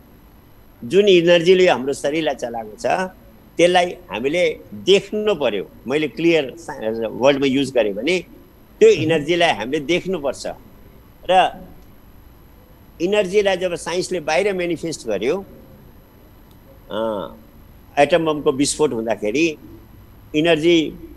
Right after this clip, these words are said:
Speaker 1: matter इनर्जीमा change हुँदाखेरि एउटा प्रकाश भयो, अनि एउटा sound भयो, शब्द भयो। र जुन शक्ति हाम्रो भित्र पनि छ, त्यो पनि sound र लाइटको रूपमा छ।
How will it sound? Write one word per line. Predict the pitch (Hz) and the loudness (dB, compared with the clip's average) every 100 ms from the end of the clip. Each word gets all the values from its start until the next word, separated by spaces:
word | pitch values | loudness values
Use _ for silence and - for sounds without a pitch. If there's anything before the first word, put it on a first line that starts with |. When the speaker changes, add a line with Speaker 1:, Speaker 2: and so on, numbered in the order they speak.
| - - - - - - - - 120 | -20 -20 -20 -20 -20 -20 -20 -6 2
Speaker 1:
matter | 165 - 196 | 2 4 2
इनर्जीमा | 175 151 170 180 185 185 | 2 -2 0 2 2 0
change | 143 151 139 | 0 -2 -2
हुँदाखेरि | 107 104 - 131 180 - - - - - - - | -6 -6 -4 2 2 0 -12 -20 -20 -20 -12 -2
एउटा | 151 160 | 2 2
प्रकाश | 113 - 147 - 190 190 - | -2 -4 -4 4 4 4 0
भयो, | 131 147 220 190 - - - | -2 0 -2 -4 -14 -20 -14
अनि | 143 180 | -6 -4
एउटा | 160 170 | -4 -6
sound | - - 160 214 196 | -6 -4 0 0 0
भयो, | 113 98 82 78 - - | -4 -6 -8 -12 -18 -18
शब्द | - 196 170 | -2 0 2
भयो। | 165 110 90 - - - - - - - - - - - - - | -2 -2 -6 -8 -20 -20 -20 -20 -20 -20 -20 -20 -20 -20 -20 -4
र | 143 180 131 - - - - - | 2 2 2 -6 -20 -20 -20 -18
जुन | 127 226 208 | -6 -4 -2
शक्ति | - 190 - 202 | -2 -4 0 0
हाम्रो | 139 95 127 196 | 0 -2 0 4
भित्र | 208 165 165 | 4 4 0
पनि | 151 143 | -2 -6
छ, | 127 151 185 202 - - - - | -4 -2 -2 -4 -14 -20 -20 -4
त्यो | 180 | -2
पनि | 185 202 | 0 0
sound | 180 - 180 202 190 | -2 -2 0 2 2
र | |
लाइटको | 170 151 147 - | 2 0 0 -2
रूपमा | 123 113 104 | -4 -4 -8
छ। | - | -6